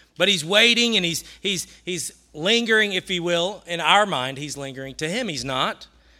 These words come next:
But he's waiting. He's waiting for us to continue to fulfill the Great Commission and the call of the kingdom.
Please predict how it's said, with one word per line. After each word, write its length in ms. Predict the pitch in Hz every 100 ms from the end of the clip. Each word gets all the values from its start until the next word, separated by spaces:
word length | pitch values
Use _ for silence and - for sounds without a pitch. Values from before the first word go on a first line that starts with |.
| _ _
But 100 | 165
he's 140 | 175 143
waiting. 720 | 185 214 214 151 127 170 - _ _ _ _ _ _ _ _ _ _ _ _
He's 140 | 131
waiting 400 | 143 170 170 147
for 180 | - 143
us 300 | 151 139 -
to 140 | -
continue 540 | 135 139 123 151 147 127
to 180 | - 123
fulfill 680 | - 131 - 156 151 139
the 120 | 123 123
Great 340 | 139 139 135
Commission 560 | - 127 131 - 131 117
and 100 | 113
the 60 |
call 340 | - - 131 120
of 100 | 107
the 60 |
kingdom. 640 | - 123 117 107 101 101